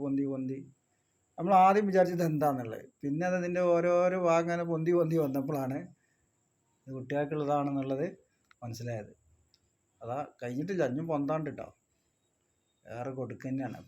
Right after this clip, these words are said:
ഫുള്ളായിട്ട്. ഇതാ കുറേ പൊന്തി, പൊന്തി, പൊന്തി, പൊന്തി ഇതാ വരുന്നു, ഇതാ വരുന്നു. ആ, റെഡി ട്ടോ, ഓക്കെ ആയി.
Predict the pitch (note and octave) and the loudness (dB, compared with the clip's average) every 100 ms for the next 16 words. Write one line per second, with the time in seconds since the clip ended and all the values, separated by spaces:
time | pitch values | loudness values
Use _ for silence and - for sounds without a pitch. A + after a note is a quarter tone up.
0 | _ G#2 G#2 A2 A2 G2+ - _ _ _ | _ -16 -14 -12 -12 -14 -20 _ _ _
1 | _ _ _ _ _ _ _ _ _ _ | _ _ _ _ _ _ _ _ _ _
2 | _ _ _ _ _ _ _ _ A#2+ A#2 | _ _ _ _ _ _ _ _ -12 -12
3 | - _ A#2+ A2+ B2 B2 B2+ C3 C3 C3 | -12 _ -16 -10 -8 -8 -8 -8 -8 -8
4 | C3 C3 C3 C#3 B2+ C#3 C3+ C3+ C#3 D3 | -8 -8 -8 -8 -6 -6 -6 -6 -8 -6
5 | C#3 C3 C3+ D3+ G3+ _ - F3 E3+ D#3+ | -6 -6 -6 -8 -10 _ -4 -2 2 2
6 | D3+ C#3 C#3 D3 C#3+ D3 C3 G#2+ - _ | 2 0 -2 -4 -4 -6 -6 -8 -12 _
7 | C3 A#2 A#2+ G2 | -12 -10 -10 -10